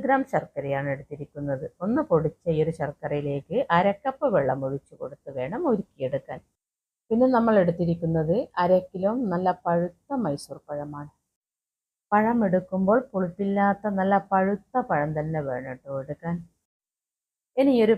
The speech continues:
പഴം ബൗളിലേക്ക് ഇട്ട് കൊടുത്ത് ഇതുപോലെ നല്ലോണം ഒന്ന് ഉടച്ചെടുക്കണം. ഇങ്ങനെ ഉടച്ചെടുത്ത ഈ ഒരു പഴത്തിലേക്ക് തരിയില്ലാത്ത വറുത്ത പത്തിരിപ്പൊടി ചേർത്ത് കൊടുത്താണ് മിക്സ് ആക്കി എടുക്കുന്നത്.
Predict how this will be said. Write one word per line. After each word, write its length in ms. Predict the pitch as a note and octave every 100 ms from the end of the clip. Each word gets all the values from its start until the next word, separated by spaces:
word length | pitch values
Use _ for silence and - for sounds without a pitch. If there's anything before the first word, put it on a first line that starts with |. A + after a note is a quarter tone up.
| G3+
പഴം 240 | E3+ F3 E3+
ബൗളിലേക്ക് 520 | E3 E3 F3 F3 F3 D3+
ഇട്ട് 160 | D#3 D3
കൊടുത്ത് 360 | C#3+ C#3+ - A3 E4 _ _ _ _
ഇതുപോലെ 440 | F3 E3+ F3 E3+ E3 E3
നല്ലോണം 760 | D#3+ E3 E3+ F3+ F3+ E3 C#3+ C#3+
ഒന്ന് 180 | G#3 C4
ഉടച്ചെടുക്കണം. 760 | E3+ E3+ - D3+ C#3 - - - _ _ _ _ _ _ -
ഇങ്ങനെ 180 | C#4 C#4+
ഉടച്ചെടുത്ത 520 | G3+ G3+ B3+ A#3 A#3+ A#3 G3+
ഈ 40 | G3+
ഒരു 80 | G3+
പഴത്തിലേക്ക് 720 | F3+ E3+ E3+ G3 E3+ D#3+ E3 A#3+ E4+ _ _ _ _ G3+
തരിയില്ലാത്ത 720 | F#3+ A3 A3 G3+ F#3+ F#3 G#3 A#3+ C#4+ _ F#3
വറുത്ത 360 | G#3 G#3 - D#4 -
പത്തിരിപ്പൊടി 640 | A3+ - A3 B3+ C#4 A#3+ A#3
ചേർത്ത് 280 | D3 - D3
കൊടുത്താണ് 460 | C#3 C#3 - D3+ D3+ D3+
മിക്സ് 280 | C#3 _ D#3+
ആക്കി 200 | D3 -
എടുക്കുന്നത്. 440 | B2+ C3+ C#3+ C#3